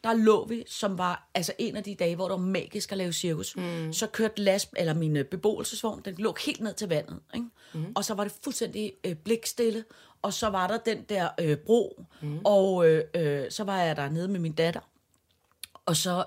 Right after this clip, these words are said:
Speaker 1: øh, en aften sidder vi der i cirkusvognen og ser det der helt havblik og, og, og, og sommersolen, der er ved at gå ned, og alting er så yndigt. Og så kommer, øh, Rudi, som han hedder, ham, der passer elefanterne, gående forbi de alle tre, øh, elefanter, så spørger han på tysk,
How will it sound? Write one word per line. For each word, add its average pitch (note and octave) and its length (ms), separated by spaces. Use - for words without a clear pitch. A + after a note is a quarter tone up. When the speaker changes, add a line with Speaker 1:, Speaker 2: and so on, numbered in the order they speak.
Speaker 1:
øh, D#3 220
en E3 120
aften D#3+ 300
sidder - 240
vi F3 60
der D#3 140
i - 40
cirkusvognen F#3+ 640
og F3+ 120
ser F#3 200
det F3 140
der F3 160
helt - 300
havblik F3 560
og, E3 260
og, C#3+ 240
og, C#3 180
og C#3 140
sommersolen, F3 760
der D3+ 60
er C#3 80
ved D3 180
at D3+ 200
gå D3+ 100
ned, D3 220
og - 200
alting D#3+ 320
er D3 40
så - 140
yndigt. D3+ 300
Og F3+ 120
så G#3+ 100
kommer, F3 460
øh, B2 360
Rudi, G3 400
som F#3 200
han D#3+ 80
hedder, D#3 140
ham, D#3 200
der E3 80
passer D#3 280
elefanterne, D#3+ 520
gående F#3 260
forbi F#3+ 240
de E3+ 160
alle D#3+ 120
tre, D#3+ 300
øh, C#3 140
elefanter, - 380
så - 140
spørger D3+ 260
han E3 120
på D#3 100
tysk, - 320